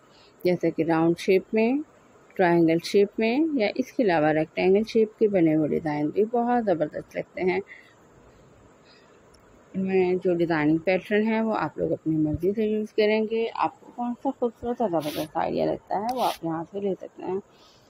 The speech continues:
इसके अलावा इस तरह के रेडीमेड डिज़ाइन आपको मार्केट से भी ईजीली अवेलेबल हैं, और आप लोग इस तरह का डिज़ाइन जो है वो ऑर्डर पर भी मंगवा सकते हैं। डिफरेंट वेबसाइट जैसा कि हम हमेशा आपके साथ शेयर करते हैं,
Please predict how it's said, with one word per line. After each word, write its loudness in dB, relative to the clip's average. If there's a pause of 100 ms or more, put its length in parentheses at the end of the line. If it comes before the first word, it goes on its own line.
(100)
इसके -4
अलावा 2
इस -2
तरह 0
के 2
रेडीमेड 2
डिज़ाइन -2
आपको -4 (840)
मार्केट -2
से -6
भी 2
ईजीली 2
अवेलेबल 2
हैं, 0
और 0
आप -2
लोग -2
इस -12
तरह -10
का -6
डिज़ाइन -4
जो -10
है -6
वो -6 (800)
ऑर्डर 2
पर 0
भी -4
मंगवा 0
सकते -12
हैं। 0 (1300)
डिफरेंट -4
वेबसाइट 0
जैसा -4
कि -6
हम -4
हमेशा -6
आपके -12
साथ -8
शेयर -2
करते -4
हैं, -4